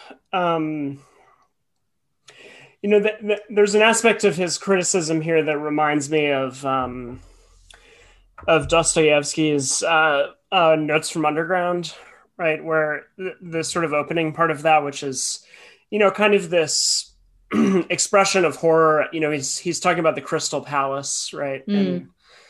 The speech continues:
Speaker 1: the, the great sort of London exhibition. Um,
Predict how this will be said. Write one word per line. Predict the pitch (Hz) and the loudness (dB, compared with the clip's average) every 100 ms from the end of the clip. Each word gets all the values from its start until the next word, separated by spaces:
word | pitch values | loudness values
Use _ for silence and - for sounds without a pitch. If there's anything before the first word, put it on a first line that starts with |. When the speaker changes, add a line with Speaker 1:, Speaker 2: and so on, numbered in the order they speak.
| _ _ 147 | _ _ -8
Speaker 1:
the, | 147 139 131 - | -4 -4 -4 -8
the | 156 | -8
great | 151 143 135 | -4 -4 -4
sort | - 135 | -8 -10
of | 131 | -8
London | 139 139 143 139 135 135 131 _ _ | -4 -4 -4 -4 -6 -8 -10 _ _
exhibition. | 156 139 160 139 147 - 165 160 151 135 - - | -12 -8 -8 -8 -8 -6 -6 -6 -8 -14 -20 -12
Um, | 170 160 151 147 143 139 | -6 -4 -2 -2 -6 -8